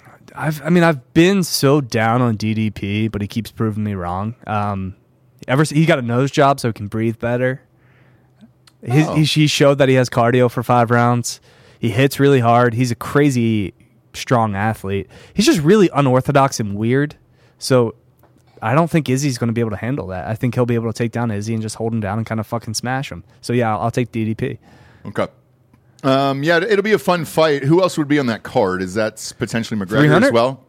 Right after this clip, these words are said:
Speaker 1: No. Uh, so three hundred has Max Holloway versus Justin Gaethje.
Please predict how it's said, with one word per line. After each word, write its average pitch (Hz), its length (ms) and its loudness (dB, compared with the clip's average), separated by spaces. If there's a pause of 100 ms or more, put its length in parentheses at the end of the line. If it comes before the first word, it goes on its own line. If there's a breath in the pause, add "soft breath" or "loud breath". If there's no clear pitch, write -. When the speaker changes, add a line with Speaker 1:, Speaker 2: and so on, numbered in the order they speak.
Speaker 1:
No. 143 420 4
Uh, 120 540 2 (200)
so - 140 -2
three 147 180 2
hundred 131 260 2
has 113 340 0
Max 110 340 -2
Holloway 110 640 0
versus - 260 -10
Justin 107 360 -8
Gaethje. 101 460 -8